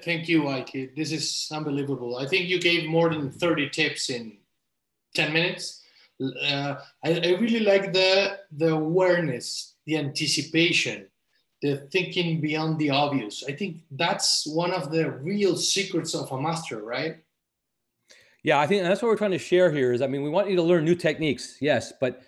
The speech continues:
Speaker 2: it's not just learning new, new techniques, it's applying a, a different logic in your approach to becoming, from competent to becoming super competent, which I guess is what mastery is about.
Speaker 1: Something from the panel to,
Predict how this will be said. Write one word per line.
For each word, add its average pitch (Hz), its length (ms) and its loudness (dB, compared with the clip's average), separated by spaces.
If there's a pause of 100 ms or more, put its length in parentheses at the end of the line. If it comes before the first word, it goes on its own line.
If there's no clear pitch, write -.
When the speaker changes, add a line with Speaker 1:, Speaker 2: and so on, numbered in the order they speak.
(460)
Speaker 2:
it's - 160 -6
not 214 140 2
just 180 120 0
learning 185 200 6
new, 180 160 0
new 165 80 -2
techniques, 151 400 0
it's 156 140 -6
applying 180 520 2
a, 147 120 0
a 139 100 0
different 175 500 0 (160)
logic 135 600 -2 (220)
in 127 120 -4
your 127 160 2
approach 143 580 -2
to 123 300 2 (180)
becoming, 127 540 -4 (240)
from 120 140 -4
competent 156 560 -4
to 127 60 -8
becoming 123 420 -2
super 135 240 -6
competent, 92 460 -8 (340)
which 139 120 -4
I 147 60 0
guess 175 180 0
is 156 80 -4
what 135 160 0
mastery 127 320 -2
is 101 80 -4
about. 95 300 -2 (1500)
Speaker 1:
Something 165 840 -4
from 151 180 -4
the 143 80 -6
panel 180 480 0
to, 151 500 0